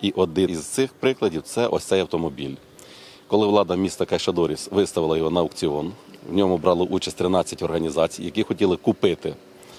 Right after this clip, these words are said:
Але Костянтин Анатолійович із своєю організацією «Бендера Месія» зумів переконати владу міста,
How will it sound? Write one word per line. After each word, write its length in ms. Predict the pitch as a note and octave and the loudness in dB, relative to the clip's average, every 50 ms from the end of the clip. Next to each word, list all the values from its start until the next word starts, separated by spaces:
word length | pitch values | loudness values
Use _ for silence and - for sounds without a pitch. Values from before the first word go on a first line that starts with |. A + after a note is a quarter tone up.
| - - - - - - | -20 -20 -20 -20 -4 0
Але 480 | - G2+ G2+ G#2 G#2+ G#2 G2+ G2 F#2 E2+ - - - - - | 2 4 4 4 4 4 4 4 2 0 -2 -8 -18 -8 -6
Костянтин 380 | F#2+ F2 - A2 F2 G#2+ G2+ G2 | -6 -2 -2 0 2 2 2 4
Анатолійович 600 | F#2 F2 - - G#2 F#2+ F2 E2+ E2 - - F#2+ | 2 2 2 2 2 4 4 2 2 0 -2 -6
із 100 | F2 - | -6 -2
своєю 260 | - F#2 F2+ F2+ F2 | 2 4 4 4 4
організацією 720 | E2 F2+ E2+ E2+ E2+ D#2 F2+ E2+ D#2 - - - - D#2 | 4 2 0 0 0 2 2 2 2 0 -4 -8 -2 0
«Бендера 320 | F#2+ F2+ F2 E2+ E2+ E2 | 0 2 2 0 0 0
Месія» 460 | E2+ F2 D#2+ - - E2+ D#2 D2+ D2+ | 0 -2 -2 -4 -4 -4 -4 -2 -4
зумів 300 | D2+ - G2+ G2 F#2 E2 - | -2 -2 0 0 0 0 0
переконати 540 | - G2+ F#2+ - - F#2+ F2+ E2 D2+ - E2+ | 0 0 0 2 2 2 2 2 2 0 -2
владу 300 | D#2+ E2 E2 D#2 D2+ E2 | 0 0 0 0 0 -2
міста, 400 | D#2+ D#2 D#2 - - - G2 G#2 | -4 -4 -6 -6 -2 0 0 0